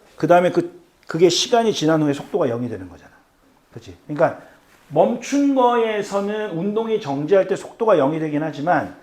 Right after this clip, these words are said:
이 그림에서의 이 지점은 속도가 영이 되기 직전, 그러니까 극한적인 생각을 해보시면, 그죠? 딱 안-, 땅의 높이가 영이 되는 순간 시간이 지나면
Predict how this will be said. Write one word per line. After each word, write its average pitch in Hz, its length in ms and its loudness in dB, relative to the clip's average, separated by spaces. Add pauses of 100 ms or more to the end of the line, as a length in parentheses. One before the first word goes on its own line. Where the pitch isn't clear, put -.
(400)
이 247 240 0
그림에서의 214 1160 -2
이 165 120 -10
지점은 165 640 0 (520)
속도가 214 840 4
영이 170 360 2
되기 196 280 2
직전, 151 300 -4
그러니까 127 240 -8
극한적인 233 500 -2
생각을 156 400 -2
해보시면, 107 640 -10 (340)
그죠? 135 260 -14 (300)
딱 - 320 -6 (140)
안-, 143 320 -10
땅의 220 540 -4
높이가 170 340 -2
영이 156 200 0
되는 165 240 -2
순간 185 400 -2
시간이 202 360 -6
지나면 175 500 -4